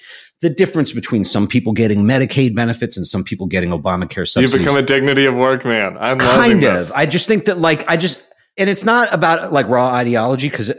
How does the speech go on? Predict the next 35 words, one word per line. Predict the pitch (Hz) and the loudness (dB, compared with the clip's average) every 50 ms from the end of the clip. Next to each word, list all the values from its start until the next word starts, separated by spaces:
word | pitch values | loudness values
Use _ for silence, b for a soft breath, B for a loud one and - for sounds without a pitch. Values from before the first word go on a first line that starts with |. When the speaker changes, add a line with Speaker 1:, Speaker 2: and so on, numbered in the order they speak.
| - - _ _ - | -10 -20 _ _ -6
Speaker 1:
as | 120 113 110 101 | -2 -2 0 0
a | |
matter | 110 110 110 110 110 | 0 0 2 2 2
of | 107 | 2
raw | 107 104 98 | 2 2 2
ideology, | 101 101 101 101 104 92 98 104 113 107 95 107 | 0 0 -2 -2 -2 -2 -2 -2 -4 -4 -4 -2
I | 101 | -2
remain | 90 87 87 85 82 82 82 85 90 95 | -2 -2 -2 -4 -4 -4 -4 -4 -4 -6
pretty | 87 - 104 98 95 | -6 -4 -4 -4 -4
libertarian | 95 85 87 80 - - 87 90 95 104 | -4 -4 -6 -10 -10 -8 -8 -8 -6 -6
on | 110 110 | -4 -4
this | 117 117 - | -4 -6 -6
stuff. | - - 131 135 135 - - - - _ - | -2 -2 -2 -2 -2 -8 -20 -20 -10 _ -2
But | 156 151 | 0 0
just | 156 175 190 185 - | 2 0 0 0 0
as | 175 143 | -4 -2
far | - 165 147 147 | 0 2 2 2
as, | 139 120 | 2 2
like, | 120 113 120 | 0 -2 -2
you | 143 170 | -2 0
need | 196 196 160 143 - | 0 0 -2 -4 -6
society | - - 107 - - 98 98 101 107 107 | -8 -8 -6 -4 -2 0 0 0 0 0
to | - - - | -2 -4 -12
cohere, | - - 92 - - - 95 90 101 113 127 139 - _ _ _ _ _ - | -10 -10 -10 -10 -8 -8 -6 -6 -4 -4 -6 -6 -8 _ _ _ _ _ -8
and | 101 95 95 95 | -4 -4 -2 -2
we're | 92 | -2
seeing | 92 - - 92 87 92 | -4 -4 -4 -4 -4 -4
what | 87 78 | -4 -4
happens | - 87 92 - 101 95 85 | -4 -4 -4 -4 -4 -6 -6
if | 90 78 | -6 -8
it | 85 73 - | -10 -10 -8
doesn't, | 82 82 90 90 131 135 - - | -6 -6 -4 -2 -2 -4 -4 -2
right? | 113 123 123 120 - | -2 0 0 -2 -2
It's | 92 - - | -6 -12 -10
really, | - 87 85 87 85 80 | -8 -6 -4 -4 -4 -6